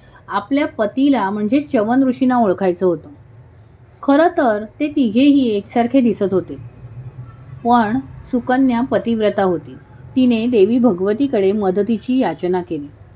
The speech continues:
देवी मातेच्या आशीर्वादानं तिनं आपल्या खऱ्या पतीला ओळखलं आणि ती देखण्या तरुण च्यवन ऋषींसोबत सुखानं संसार करू लागली.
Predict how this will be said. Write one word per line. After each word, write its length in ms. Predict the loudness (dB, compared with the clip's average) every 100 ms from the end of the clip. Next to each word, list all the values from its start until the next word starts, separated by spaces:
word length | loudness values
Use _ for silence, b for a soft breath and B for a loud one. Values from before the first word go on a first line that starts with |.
| -20 -20 -20 -20 -20 -20 -20 -20 -18 -2
देवी 260 | 2 4 4
मातेच्या 500 | 2 2 0 2 0
आशीर्वादानं 760 | 0 0 2 2 2 0 -2 -4
तिनं 180 | -2 -2
आपल्या 300 | -2 -4 -6 -4
खऱ्या 220 | -4 -2
पतीला 340 | -4 -2 0 2
ओळखलं 480 | 4 2 2 0
आणि 320 | 0 -2 -2 -2
ती 160 | 0
देखण्या 480 | 0 0 -2 -6 -6
तरुण 420 | -2 0 0 0 -4 -8
च्यवन 420 | -6 -4 0 -2
ऋषींसोबत 720 | -2 0 0 0 0 0 -4
सुखानं 480 | -8 -2 0 0 0
संसार 400 | -2 -4 -4 -4
करू 240 | -2 -2
लागली. 280 | -4 -6